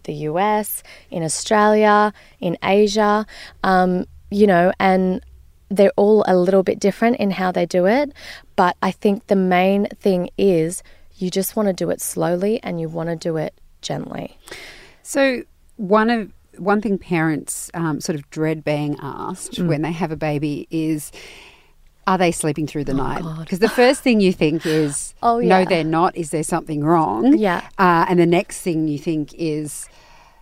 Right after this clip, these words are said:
Speaker 2: "Is that even possible? How do I make it happen?"
Speaker 1: Yeah.
Speaker 2: Um, so when a baby's physically capable
Speaker 1: Yes.
Speaker 2: of sleeping reasonable hours, let's say at an, a reasonable hour might be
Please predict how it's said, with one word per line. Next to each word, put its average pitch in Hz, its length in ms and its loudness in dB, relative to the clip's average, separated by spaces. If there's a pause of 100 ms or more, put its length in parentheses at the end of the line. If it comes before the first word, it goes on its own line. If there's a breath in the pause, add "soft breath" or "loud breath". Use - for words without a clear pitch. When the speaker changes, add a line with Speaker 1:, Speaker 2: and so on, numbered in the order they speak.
(220 soft breath)
Speaker 2:
"Is 160 140 -6
that 170 160 0
even 160 180 -2
possible? 151 380 -2
How 165 200 -2
do 165 160 0
I 151 80 -2
make 151 180 -6
it 240 80 -2
happen?" 277 460 0 (140)
Speaker 1:
Yeah. 190 200 -2
Speaker 2:
Um, 240 380 2
so 262 460 2 (420)
when 254 400 0
a 339 40 4 (120)
baby's 175 640 0
physically 196 960 -4
capable 156 840 -4 (180)
Speaker 1:
Yes. 165 340 -12
Speaker 2:
of 175 260 0
sleeping 175 800 0 (180)
reasonable 160 420 0
hours, 143 400 -4
let's - 220 -6
say 147 460 -4 (300)
at 170 120 0
an, 151 260 -4 (380)
a 185 100 -2
reasonable 156 380 -2
hour 139 260 -4
might 131 220 -8
be 131 220 -10